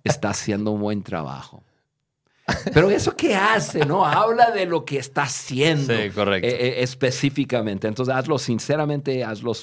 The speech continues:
Speaker 1: específicamente, hazlo públicamente. O sea, ante otros es cuando tiene más poder.
Speaker 2: Ujú.
Speaker 1: Si tú afirmas y honras a una persona en, en, en privada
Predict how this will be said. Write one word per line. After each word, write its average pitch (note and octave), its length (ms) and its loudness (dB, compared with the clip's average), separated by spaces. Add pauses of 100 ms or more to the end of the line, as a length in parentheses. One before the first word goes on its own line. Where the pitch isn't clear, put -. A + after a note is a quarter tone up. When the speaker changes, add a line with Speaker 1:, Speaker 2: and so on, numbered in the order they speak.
(120)
Speaker 1:
específicamente, A#2+ 880 -4 (320)
hazlo D#3 280 6
públicamente. E3+ 840 2
O B2 80 4
sea, D3 260 2
ante D#3 240 2
otros E3 400 2
es E3+ 120 -2
cuando C#3+ 320 0
tiene C#3+ 240 -2
más D3 180 -2
poder. D3 420 0 (140)
Speaker 2:
Ujú. G#2+ 340 -4 (240)
Speaker 1:
Si C#3 200 0
tú F#3+ 500 4 (1000)
afirmas D#3 720 4
y C#3+ 60 2
honras E3 420 4
a C#3 40 2
una D#3+ 220 -2
persona E3 460 -2
en, C3+ 260 -6
en, A#2+ 300 0
en C3+ 160 2
privada D3 800 2